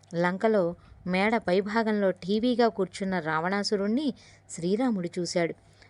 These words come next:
వానర ప్రముఖులు చూశారు. సుగ్రీవుడు ఒక్క ఉదుటన లేచి కోపంతో ఊగిపోతున్నాడు. క్షణాలలో సువేల పర్వతం నుంచి రావణ భవనం పైన వాలాడు. తాను శ్రీరాముడి మిత్రుడనని,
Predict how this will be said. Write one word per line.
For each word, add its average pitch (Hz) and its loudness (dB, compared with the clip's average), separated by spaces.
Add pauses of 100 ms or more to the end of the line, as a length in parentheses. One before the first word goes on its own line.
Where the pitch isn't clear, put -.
(120)
వానర 190 2
ప్రముఖులు 202 0 (100)
చూశారు. 214 2 (340)
సుగ్రీవుడు 247 4
ఒక్క 202 -2
ఉదుటన 190 2
లేచి 196 2
కోపంతో 185 -2
ఊగిపోతున్నాడు. 175 -2 (540)
క్షణాలలో 240 2
సువేల 214 0
పర్వతం 180 -2
నుంచి 175 -6 (440)
రావణ 208 0
భవనం 185 -2
పైన 185 2
వాలాడు. 165 -2 (1400)
తాను 196 6
శ్రీరాముడి 214 4
మిత్రుడనని, 190 2